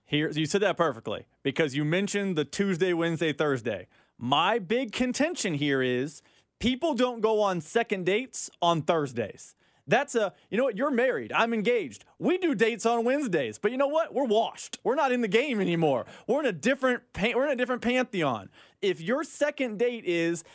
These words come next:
"Hey, it's Tuesday, do you wanna hit up Rock Hill Grill?" that's not gonna get the same energy as,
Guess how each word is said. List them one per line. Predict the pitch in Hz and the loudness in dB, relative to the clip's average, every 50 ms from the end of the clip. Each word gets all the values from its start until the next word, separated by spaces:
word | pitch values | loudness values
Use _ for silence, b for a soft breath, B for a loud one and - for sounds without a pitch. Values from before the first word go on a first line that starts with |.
| B B | B B
"Hey, | B 214 262 262 247 | B 2 2 2 2
it's | 214 180 156 - | -2 -2 -4 -6
Tuesday, | - - - 240 254 262 262 220 165 165 165 165 170 175 180 | -6 -2 0 0 2 2 0 0 2 2 2 2 2 0 -2
do | 151 165 | -2 -2
you | 165 190 214 | -2 0 0
wanna | 208 214 208 196 170 | 2 2 2 2 0
hit | - - 220 226 208 | 0 2 2 2 2
up | 214 208 196 185 - | 4 2 2 0 0
Rock | 143 139 170 202 233 202 - - | -2 0 0 2 0 0 -2 0
Hill | 226 220 226 208 | 0 0 0 0
Grill?" | 185 143 165 175 220 269 247 170 143 143 165 185 B B B B B B | -2 -2 0 2 2 2 2 0 0 0 -2 -2 B B B B B B
that's | 135 156 208 269 311 - - | 0 2 2 2 2 -2 -2
not | 247 254 247 247 | 0 0 0 0
gonna | 254 240 226 | 0 -2 -2
get | 226 190 | -2 -2
the | 214 185 | -4 -4
same | - - 233 240 226 208 | -2 -2 0 0 0 0
energy | 208 240 262 262 226 185 147 156 185 185 175 170 | 0 0 0 0 -2 -2 -4 -4 -2 0 0 2
as, | 170 175 170 175 165 - | 2 0 0 -2 -4 -8